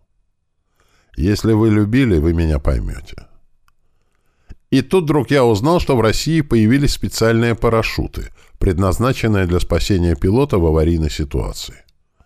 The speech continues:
Я знаю, как тщательно вы храните свои секреты, но умоляю, продайте мне один. Обещаю, что он будет использоваться только моей любимой — и никто не посмеет изучать его устройство с целью потом воспроизвести.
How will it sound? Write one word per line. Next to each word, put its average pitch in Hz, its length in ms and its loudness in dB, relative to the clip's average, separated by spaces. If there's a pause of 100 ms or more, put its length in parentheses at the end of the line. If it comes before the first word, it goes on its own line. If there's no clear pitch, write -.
(800)
Я 151 200 2
знаю, 69 400 0
как - 180 -6
тщательно 65 560 -2
вы 67 120 -2
храните 69 480 -4
свои 69 280 -4
секреты, - 560 -4
но 87 180 0
умоляю, 95 640 -2
продайте 113 580 -2
мне 50 200 -8
один. 50 380 -10 (720)
Обещаю, 113 640 2
что 127 220 0
он 120 120 2
будет 147 300 0
использоваться 117 640 0
только 139 320 -2
моей 110 280 2
любимой — 87 600 -4 (600)
и 131 120 4
никто 127 320 0
не 160 100 2
посмеет 123 540 0
изучать 98 460 0
его 95 200 0
устройство 123 480 -2
с - 60 -6
целью 95 280 0
потом 71 340 -2
воспроизвести. 67 800 -8